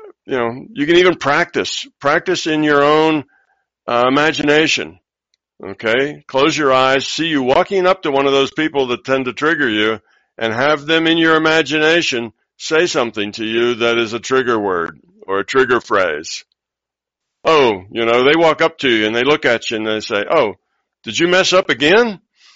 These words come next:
You know, something like that, that triggers something in you that wants to reach out and grab 'em, you know. Well, do that in your imagination.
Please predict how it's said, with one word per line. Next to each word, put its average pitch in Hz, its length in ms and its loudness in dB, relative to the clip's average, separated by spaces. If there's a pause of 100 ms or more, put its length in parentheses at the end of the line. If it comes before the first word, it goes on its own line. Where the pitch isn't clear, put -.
(180)
You 107 120 -6
know, 143 260 0
something 147 380 -2
like 143 260 0
that, 135 300 0
that 113 220 -8
triggers 143 540 -2
something 151 720 -2
in 147 140 0
you 123 200 0
that 113 140 -2
wants 123 260 -4
to 127 120 -6
reach 135 240 -4
out 131 200 2
and 123 120 -8
grab 127 340 0
'em, 101 180 -4
you 98 120 -6
know. 110 240 -2 (360)
Well, 143 340 0 (340)
do 214 180 0
that 131 240 2
in 139 100 2
your 147 140 2
imagination. 151 880 -2